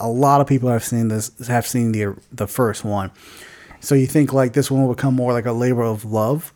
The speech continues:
and I, I got a sense that they tried to make it like, let's try to make it funny again, or let's see if we can s-, try to do this again.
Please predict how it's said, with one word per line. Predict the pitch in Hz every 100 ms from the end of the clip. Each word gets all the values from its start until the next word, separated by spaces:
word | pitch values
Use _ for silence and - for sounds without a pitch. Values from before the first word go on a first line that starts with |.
| -
and | 147
I, | 135 131 -
I | 123
got | 110 139 135
a | 131
sense | - 143 139
that | 127
they | 135 117 -
tried | - - 113 101 101 127 170 196 233 277 - _ _
to | - 202
make | 190 196 196
it | 214 190 190
like, | 190 190 190 - - - _ _ - - _ _ _ _ -
let's | 165 -
try | 185
to | 165
make | 156
it | 156
funny | - 143 151
again, | 156 151 156 151
or | 131
let's | 131
see | 131 147
if | 131
we |
can | 131
s-, | 127 - -
try | - 147
to | 131
do | 120 120 131
this | 131 135
again. | 123 110 117 175